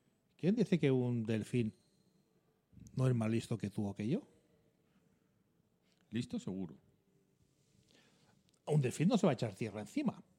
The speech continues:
Speaker 2: Ni
Speaker 1: Nosotros
Speaker 2: pe-,
Speaker 1: sí.
Speaker 2: casi ningún animal se echa tierra encima.
Speaker 1: Pero nosotros sí.
Speaker 2: Es decir, todos los animales, eh, por mero hecho,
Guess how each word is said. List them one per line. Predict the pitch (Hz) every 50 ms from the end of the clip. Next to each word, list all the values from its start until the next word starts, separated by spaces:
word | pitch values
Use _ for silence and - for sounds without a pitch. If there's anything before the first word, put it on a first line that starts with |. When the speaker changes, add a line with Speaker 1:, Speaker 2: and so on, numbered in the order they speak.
| _ -
Speaker 2:
Ni | - 165 165 170
Speaker 1:
Nosotros | 170 - 185 139 - 262 208
Speaker 2:
pe-, | -
Speaker 1:
sí. | - 277 285 - - _ _ _ _
Speaker 2:
casi | - 90 87 - - 90
ningún | 85 80 80 87 98
animal | 95 92 90 90 113 143 196 180
se | - - 85
echa | 76 - - 76
tierra | - - 73 - -
encima. | 67 67 _ - 73 69 -
Speaker 1:
Pero | - 113 107
nosotros | 92 90 170 - - 160 175 170
sí. | - 160 233 359 - _ _ _ _ _ _ _ _ _ _ _ _ _ _ _ _ _ _ _ _ _ _ _ _ _ _ _ _ _ _ _ _ _ _ _ _ _ _ _
Speaker 2:
Es | -
decir, | 92 85 80
todos | - 95 95
los | 101 - 113
animales, | 107 104 104 101 101 104 107 113 120 127 131 - - -
eh, | 95 90 90 87 87 85 82 -
por | 90 85 80
mero | 80 87 87 90 92 90
hecho, | 90 90 87